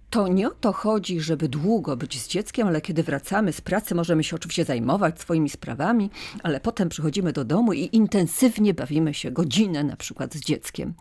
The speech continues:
Zastanawiałam się zawsze, mm, kto, co za geniusz to wymyślił,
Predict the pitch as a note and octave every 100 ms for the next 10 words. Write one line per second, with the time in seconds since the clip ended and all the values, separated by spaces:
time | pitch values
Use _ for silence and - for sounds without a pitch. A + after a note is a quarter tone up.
0 | - - - - - - - G#3 G#3+ A3
1 | B4 - C4+ E4 - C#4+ - - F#3 -
2 | - E3 E3 - - C#4+ D4+ D#4+ _ _
3 | _ _ _ - _ _ - B3+ C4 B3
4 | A3+ C#3 C3+ - C#3+ C#3 - - E3 F3+
5 | D3 - - D3 A3